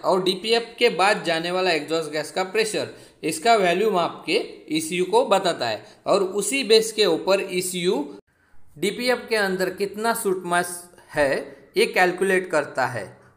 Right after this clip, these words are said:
और उसी के ऊपर किस प्रकार का regeneration करना है,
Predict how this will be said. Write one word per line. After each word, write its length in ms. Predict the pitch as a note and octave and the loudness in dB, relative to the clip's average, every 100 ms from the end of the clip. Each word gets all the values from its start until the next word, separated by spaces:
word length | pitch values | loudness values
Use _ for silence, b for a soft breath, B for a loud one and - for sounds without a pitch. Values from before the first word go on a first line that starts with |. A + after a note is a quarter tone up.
| _ | _
और 240 | C3 F3+ A3+ | 2 4 2
उसी 360 | G#3+ F3+ F3+ G#3+ | 0 -2 -2 -4
के 180 | G#3+ | 0
ऊपर 400 | G3 - E3 G#3+ - - - _ _ _ - | 0 0 0 0 -2 -12 -20 _ _ _ -20
किस 360 | - A3+ B3+ | -8 -4 -4
प्रकार 400 | - A3 G3 G#3+ | -2 0 2 2
का 140 | G#3 G3+ | 2 2
regeneration 680 | F#3 F3+ F3 D#3+ D#3+ F3 | 2 0 -2 -2 -4 -6
करना 360 | D#3+ D3+ C#3+ C3+ | -4 -4 -2 -4
है, 220 | D3+ A3+ | -4 -6